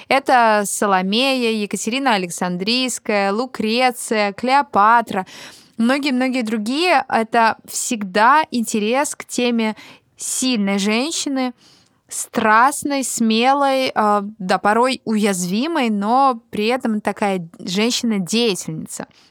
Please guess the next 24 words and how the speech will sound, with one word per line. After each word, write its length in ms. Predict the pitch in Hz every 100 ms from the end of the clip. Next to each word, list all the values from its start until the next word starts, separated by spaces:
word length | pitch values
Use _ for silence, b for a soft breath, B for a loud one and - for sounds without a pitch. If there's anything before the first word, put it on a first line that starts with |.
| _ _ _ _ _ _ -
Любопытно, 760 | 220 233 262 277 359 226 185
что 760 | 185 - - 208 208 202 202 - - - - -
эти 340 | - 233 226 220
все 220 | - 196
женщины, 520 | 190 277 415 - 233
которых, 500 | 208 196 202 190 -
э, 220 | 190 180 -
изображает 640 | 214 202 214 214 208 185 185
Артемизия, 720 | - - 214 311 359 247 180 B B -
они 180 | 208 226
все 320 | - 285 285
немножечко 1120 | 247 233 240 262 233 220 - - 208 196 190
своим 340 | - 202 196
телом 480 | 190 - 269 240 208
схожи 520 | 196 - 269 254 208
друг 240 | 240 262 240
с 60 |
другом. 420 | - 233 220 262 381 B B B
Вероятно, 640 | 214 247 233 247 285 262 208
она 160 | 208 208
писала 500 | 214 - 226 262 240
их 200 | 180 170
самой 580 | - - 214 208 233 262
себя. 560 | - 254 214 220 220